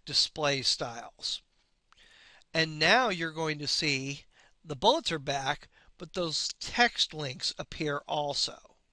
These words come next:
So when you can't, or so when you are seeing the C S S, you're gonna get these buttons. When you're not seeing the C S S, all you're gonna get are those text links. And that's exactly what we want. So that pretty much finishes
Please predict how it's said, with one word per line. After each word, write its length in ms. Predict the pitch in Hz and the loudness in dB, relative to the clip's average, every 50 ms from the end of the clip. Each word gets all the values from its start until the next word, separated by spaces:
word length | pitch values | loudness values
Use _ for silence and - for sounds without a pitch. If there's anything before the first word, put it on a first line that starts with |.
| _ _ _ _ _ _ _ - - - - - - _ - | _ _ _ _ _ _ _ -20 -20 -20 -20 -20 -18 _ -2
So 140 | - - 185 | 0 0 2
when 160 | 175 175 175 | 2 0 0
you 140 | 175 170 156 | -2 -4 -4
can't, 500 | - - - - - - 277 330 339 - _ _ _ _ - | -2 -4 0 2 4 4 4 2 0 -2 _ _ _ _ 0
or 160 | 196 180 175 | 2 2 4
so 200 | 156 - - 180 175 | 4 2 0 0 -2
when 120 | 170 170 | -2 -4
you 140 | 165 160 160 | -2 2 4
are 200 | 175 233 294 214 | 6 6 6 4
seeing 280 | - - - 190 175 | 0 -2 -4 -4 -6
the 80 | 165 156 | -6 -4
C 220 | - - 160 143 | -2 -2 -2 -2
S 240 | 135 147 135 - - | -4 -4 -6 -6 -6
S, 480 | 135 - - - - - - - - - _ - - - - - - - _ | -6 -8 -10 -8 -6 -4 -4 -4 -6 -8 _ -20 -20 -20 -20 -20 -20 -20 _
you're 160 | - 180 175 165 | -6 -2 2 4
gonna 160 | 180 170 160 | 4 4 4
get 180 | 147 156 147 | 2 0 -2
these 220 | - 151 143 131 131 | -2 -4 -6 -8 -4
buttons. 640 | 139 147 160 - - - 131 - - - - - - - - - _ _ _ | 0 0 0 0 0 -4 -18 -12 -10 -8 -8 -8 -10 -14 -20 -20 _ _ _
When 160 | - 170 165 | -10 -8 -6
you're 140 | 165 160 156 | -6 -6 -6
not 420 | 151 147 151 165 202 262 330 - | -6 -2 2 4 4 4 4 2
seeing 380 | - - - 196 175 156 151 156 | 0 -2 -2 -2 -2 -4 -6 -8
the 80 | 196 214 | -4 -4
C 200 | - - 151 151 | -2 -2 -4 -6
S 240 | 151 135 - - | -8 -6 -4 -4
S, 460 | - 135 123 117 - - - - - - - - - - _ _ _ _ | -4 -6 -8 -10 -8 -6 -6 -6 -6 -8 -12 -20 -20 -20 _ _ _ _
all 160 | - 175 170 | 4 4 6
you're 200 | 170 165 165 160 | 6 4 0 -2
gonna 160 | 165 156 147 | -2 -4 -4
get 220 | 139 139 139 143 - - | -4 -4 -4 -4 -2 -2
are 140 | 156 151 147 | 0 0 0
those 240 | 135 131 131 123 - | -2 -4 -6 -8 -6
text 460 | - - 185 170 - - - - - | -2 0 0 0 0 -2 -4 -6 -8
links. 420 | 104 - - _ - - - - - _ _ _ _ _ _ - - | -18 -20 -18 _ -8 -8 -8 -8 -10 _ _ _ _ _ _ -20 -12
And 80 | - 196 | -10 -8
that's 120 | 208 160 | -6 -6
exactly 640 | - 156 147 143 139 143 135 139 139 - - 151 135 | -6 -6 -6 -4 0 2 4 4 4 2 0 -4 -8
what 240 | 131 135 131 127 139 | -8 -12 -14 -12 -12
we 80 | 151 | -14
want. 380 | 151 139 131 - - - - - - _ _ _ _ _ _ _ _ _ _ _ - - - - - - - - - - - _ - | -14 -14 -16 -18 -20 -20 -20 -20 -20 _ _ _ _ _ _ _ _ _ _ _ -20 -20 -20 -20 -20 -20 -20 -20 -20 -20 -20 _ -8
So 200 | - - 196 190 | -6 -6 0 4
that 260 | 196 247 330 - - | 4 6 4 4 2
pretty 220 | - 294 262 226 | -2 -2 -2 -2
much 260 | 202 180 175 165 - | 0 0 2 2 0
finishes 1080 | - - - - 233 277 311 320 254 - - - 151 - - 381 - - - - - | 0 -2 0 2 2 2 2 2 0 0 0 -2 -4 -10 -16 -10 -6 -4 -4 -4 -4